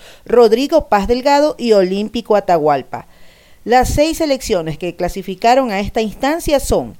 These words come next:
Ecuador, Brasil, Chile, Argentina, Paraguay y Venezuela. Los equipos que se ubiquen entre los cuatro mejores del hexagonal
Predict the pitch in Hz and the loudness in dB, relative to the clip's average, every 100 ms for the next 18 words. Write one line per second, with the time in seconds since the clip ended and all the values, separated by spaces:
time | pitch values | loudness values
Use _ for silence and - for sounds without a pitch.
0 | - - - 208 208 220 214 233 285 330 | -20 -20 -2 -2 2 4 6 6 4 2
1 | 247 196 - 226 254 311 - - - 311 | 0 0 -2 -4 -4 -6 -10 -10 -4 -2
2 | 165 156 - - - 185 202 214 202 220 | -2 -6 -10 -20 -4 -2 -2 -4 -6 -6
3 | 214 247 269 285 262 185 196 247 - 285 | -2 -2 0 2 2 4 2 0 -2 -2
4 | 262 233 196 - 170 135 110 - - _ | 2 2 0 -4 -2 -2 -6 -14 -20 _
5 | - - - _ - - - - - - | -20 -20 -20 _ -20 -20 -20 -20 -20 -14
6 | - 226 233 233 262 277 254 220 214 214 | 0 2 2 -2 -2 -2 -2 -4 -4 -2
7 | 302 294 175 165 170 165 165 - 208 214 | -2 -2 -4 -6 -6 -4 -4 -2 -2 0
8 | 254 277 311 254 202 208 185 160 - 220 | 0 0 0 0 0 -2 -4 -4 -2 -2
9 | 277 285 202 | 0 0 -2